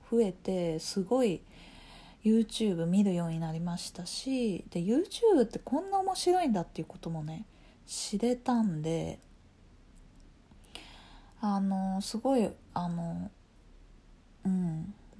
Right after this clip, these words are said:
新しい発見ではありますよね、本当に。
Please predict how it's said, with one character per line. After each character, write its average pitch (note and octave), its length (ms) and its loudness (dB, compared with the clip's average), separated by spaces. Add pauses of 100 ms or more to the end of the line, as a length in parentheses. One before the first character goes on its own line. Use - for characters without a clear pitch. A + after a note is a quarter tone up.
(180)
新 E4+ 240 4
し - 120 -2
い F#4 120 8
発 F#3+ 240 0
見 C4+ 240 2
で C4+ 100 4
は A#3 80 2
あ F3+ 60 0
り F3+ 60 -2
ま G3 160 0
す - 180 -8
よ E3 100 -6
ね、 D#3+ 140 -6
本 F3 280 -4
当 E3+ 140 -8
に。 E3+ 260 -8